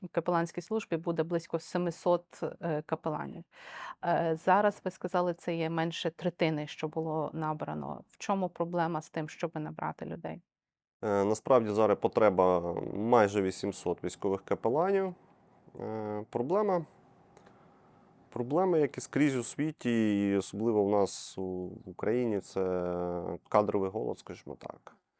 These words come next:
Speaker 2: Е, найбільше у нас, е, відповідно до розподілу квот, тобто місць серед військових капеланів за релігійною приналежністю, має Православна Церква України і Українська Греко-Католицька Церква.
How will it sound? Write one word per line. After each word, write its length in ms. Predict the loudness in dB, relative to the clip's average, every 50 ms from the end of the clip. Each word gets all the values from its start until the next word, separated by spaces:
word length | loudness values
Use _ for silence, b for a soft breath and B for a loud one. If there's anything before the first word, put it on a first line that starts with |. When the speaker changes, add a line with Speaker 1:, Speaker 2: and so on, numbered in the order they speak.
| _ _ _ _ _ _ _ _ _ _ _ _ _ -4
Speaker 2:
Е, 220 | 0 0 2 2
найбільше 540 | 2 2 2 0 0 -2 -2 -2 -2 0 0
у 100 | 2 4
нас, 560 | 6 6 6 6 4 2 -2 -4 -6 -6 -8
е, 240 | -4 0 0 0 2
відповідно 540 | 0 -2 -4 -4 -4 -2 -2 -2 0 0 0
до 140 | 2 2 0
розподілу 720 | 0 -2 0 0 2 2 2 0 0 0 -2 -2 -4 -6 -8 -12
квот, 380 | -6 -2 0 0 0 -2 -4 -8
тобто 280 | _ -8 -8 -4 -2 -2
місць 460 | 0 0 -2 -4 -6 -12 -16 -20 _ _
серед 360 | -14 -6 -4 -2 -2 -2 -4
військових 340 | -6 -8 -6 -6 -6 -6 -4
капеланів 640 | -6 -6 -4 -4 -2 -2 -2 -2 -2 -4 -4 -4 0
за 300 | 2 4 4 4 4 4
релігійною 500 | 2 2 0 0 -2 -2 -2 -2 -2 -2
приналежністю, 720 | -4 -4 -4 -4 -4 -4 -4 -4 -4 -6 -6 -6 -8 -6
має 280 | -4 -2 -2 -2 -4 -4
Православна 540 | -4 -4 -4 -4 -4 0 0 2 2 0
Церква 320 | 0 -2 -4 -4 -2 -4 -6
України 500 | -4 -4 -4 -2 -2 -2 -2 -2 -2 -2
і 120 | -2 -4
Українська 440 | -6 -4 -2 -2 -2 -2 -2 -4 -4
Греко-Католицька 760 | -2 -2 -2 -2 -4 -8 -10 -8 -8 -6 -6 -8 -8 -10 -14
Церква. 480 | -14 -12 -12 -12 -12 -12 -12 -12 -12